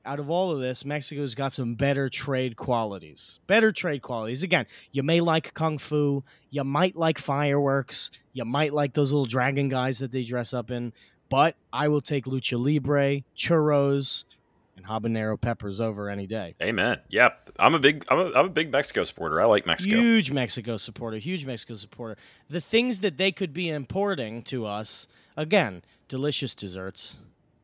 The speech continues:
Speaker 1: I love the mariachi
Speaker 2: Mm-hmm.
Speaker 1: stuff. Have you ever seen Chinese opera? It's satanic. It's satanic. And telenovelas. Have you ever watched a telenovela, Carr? Have you ever watched a telenovela?
Speaker 2: Of course.
Speaker 1: It's the best.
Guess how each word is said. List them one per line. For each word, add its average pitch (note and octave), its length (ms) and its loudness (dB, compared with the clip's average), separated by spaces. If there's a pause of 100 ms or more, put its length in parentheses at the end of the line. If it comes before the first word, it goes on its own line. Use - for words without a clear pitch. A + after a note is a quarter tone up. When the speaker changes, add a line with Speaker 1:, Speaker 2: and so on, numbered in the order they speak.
(500)
Speaker 1:
I B2 100 2
love C3 260 4
the B2+ 80 0
mariachi A#2 640 2
Speaker 2:
Mm-hmm. - 20 0
Speaker 1:
stuff. B2+ 360 -2
Have B2 140 -2
you C#3 80 4
ever C#3+ 140 4
seen E3 260 2
Chinese D#3 460 0
opera? C#3+ 420 2 (180)
It's - 160 -6
satanic. - 840 -6 (420)
It's - 140 -8
satanic. C3 680 -10 (720)
And C#3 120 -8
telenovelas. G3 760 4
Have B2+ 140 -4
you D3 80 0
ever D3+ 120 0
watched D3+ 280 0
a - 40 -14
telenovela, D#3 560 0
Carr? F#3+ 260 2
Have B2+ 180 -6
you C3 80 2
ever C3+ 180 2
watched C3+ 260 2
a C#3 40 -2
telenovela? C3 880 -4
Speaker 2:
Of - 100 -6
course. - 420 6
Speaker 1:
It's - 140 -2
the A2+ 120 0
best. - 480 -6